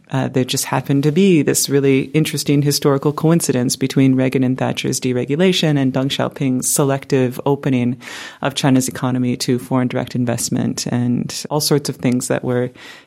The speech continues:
deemed strategic for China's further industrialization. But a mining enterprise is very difficult to move. It's much more difficult, <laughs> um, than, say, a textile company or, um, an automotive assembly plant.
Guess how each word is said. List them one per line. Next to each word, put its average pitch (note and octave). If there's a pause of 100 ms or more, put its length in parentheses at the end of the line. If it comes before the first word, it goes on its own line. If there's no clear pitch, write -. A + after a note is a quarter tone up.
(120)
deemed C3+
strategic D3 (160)
for B2+
China's B2
further C3+
industrialization. A#2+ (560)
But E3
a E3+
mining F#3
enterprise C3+ (520)
is D#3+
very E3
difficult A3+
to C#3
move. A#2+
It's D3
much F3
more F#3+
difficult, D3 (100)
<laughs> -
um, B2+
than, C3
say, A#2+
a C3+
textile C#3+ (120)
company A#2+
or, A#2+
um, A#2
an C3
automotive B2
assembly B2
plant. -